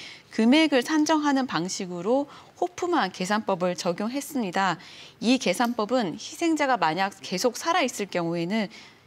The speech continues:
희생자가 벌어들였을 수익을 계산한 방식인데요. 이걸 평균적으로 계산한 금액이 희생자 한 분당 육천구백여만 원이라고 합니다. 여기다가 위자료의 명목으로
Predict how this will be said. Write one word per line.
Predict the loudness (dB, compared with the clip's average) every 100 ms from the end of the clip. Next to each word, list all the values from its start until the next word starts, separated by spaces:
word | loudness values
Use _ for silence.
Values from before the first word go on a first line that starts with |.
| _
희생자가 | -4 0 2 2 0
벌어들였을 | 2 4 4 0 -2 -2
수익을 | -4 -2 -4 0 0 0
계산한 | -4 -2 2 0
방식인데요. | 0 -4 -4 -4 -2 0 0 0 -8 -18 -20 -4
이걸 | 0 2 2
평균적으로 | 2 -2 0 -2 0 2 6 6 6 2
계산한 | -2 0 0 0
금액이 | -2 -6 -6 -2 -2 -2 -6 -20 -10
희생자 | -2 0 2 2
한 | 0 0
분당 | 0 0 0 -2
육천구백여만 | -6 -8 -4 -4 -2 -4 0 0 0 -2 -2
원이라고 | -2 -4 -6 -6 -2 0 -2
합니다. | -4 -4 -2 -2 -6 -18 -10 -2
여기다가 | 0 2 2 2
위자료의 | -2 -2 0 4 4 2
명목으로 | 0 -2 -2 -4 -2 4 4